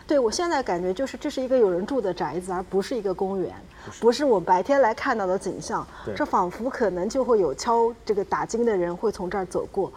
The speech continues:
Speaker 2: 对。
Speaker 1: 或者会有这个各种各样的这种关于闺房的私语在周边这个回响。
Speaker 2: 没错。
Speaker 1: 哎，这个感觉真的很好。
Speaker 2: 没错，
Speaker 1: 嗯。
Speaker 2: 没错。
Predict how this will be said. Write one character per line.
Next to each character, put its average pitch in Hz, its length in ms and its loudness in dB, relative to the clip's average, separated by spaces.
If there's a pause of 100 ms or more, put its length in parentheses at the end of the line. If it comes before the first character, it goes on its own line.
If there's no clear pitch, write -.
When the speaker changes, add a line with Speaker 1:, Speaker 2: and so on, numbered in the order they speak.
Speaker 2:
对。 196 140 -12
Speaker 1:
或 254 180 6
者 196 140 2
会 214 280 4 (120)
有 180 340 2
这 214 160 2
个 175 180 0 (400)
各 277 140 4
种 - 160 0
各 - 80 -2
样 226 200 2
的 185 140 -2
这 392 140 -6
种 151 260 -2 (300)
关 240 240 4
于 233 60 0
闺 269 240 4
房 220 180 -2
的 226 60 -2
私 233 280 -2
语 175 200 -4 (120)
在 190 380 0
周 240 180 6
边 233 400 2
这 220 160 4
个 175 160 0
回 180 300 0
响。 - 180 -6 (300)
Speaker 2:
没 107 60 -8
错。 302 100 0
Speaker 1:
哎， - 40 0
这 262 120 -2
个 240 80 4
感 175 200 -2
觉 185 120 -2
真 269 160 2
的 262 80 0
很 165 220 -10
好。 - 260 -12
Speaker 2:
没 104 140 -6
错， 104 180 -10
Speaker 1:
嗯。 104 60 -10
Speaker 2:
没 - 100 -16
错。 - 140 -18